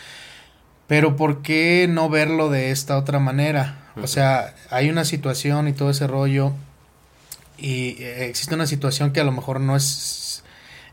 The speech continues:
Speaker 1: eh, tan conveniente dentro de tus creencias para terceros,
Speaker 2: Ujú.
Speaker 1: que este, que podrían afectarte tanto a ti como a tu familia y todo ese
Speaker 2: Ujú.
Speaker 1: rollo, y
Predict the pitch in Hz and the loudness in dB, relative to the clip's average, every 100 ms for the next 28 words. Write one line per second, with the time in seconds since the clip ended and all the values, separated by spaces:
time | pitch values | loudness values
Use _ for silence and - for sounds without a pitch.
0 | - 135 123 120 117 117 113 131 131 135 | -4 -2 -2 -2 -4 -6 -4 -2 -2 -2
1 | 127 123 123 131 131 143 131 135 135 127 | -4 -2 -2 -2 -2 -2 -2 -2 -2 -4
2 | - 127 - 127 123 127 131 127 - 113 | -6 -12 -6 -4 -4 -4 -4 -6 -4 -4
3 | 110 127 120 - 156 147 127 - - - | -4 -6 -6 -2 0 0 -2 -6 -10 -14
4 | _ - - - - - - - _ _ | _ -20 -20 -18 -18 -20 -20 -20 _ _
5 | - 139 120 117 - - - 127 117 113 | -8 -4 -2 -2 -4 -4 -8 -6 -6 -6
6 | 113 110 110 107 - - - - - - | -8 -8 -10 -12 -18 -20 -20 -20 -20 -20
7 | - - - 139 139 135 139 151 143 139 | -20 -20 -8 -6 0 2 4 2 0 0
8 | 139 139 139 123 120 143 143 127 123 117 | 0 0 -2 -2 -4 -6 -2 -4 -4 -6
9 | 135 151 160 151 143 135 120 143 139 143 | -2 0 0 0 0 0 -2 0 2 2
10 | 147 147 147 143 | 2 2 0 -2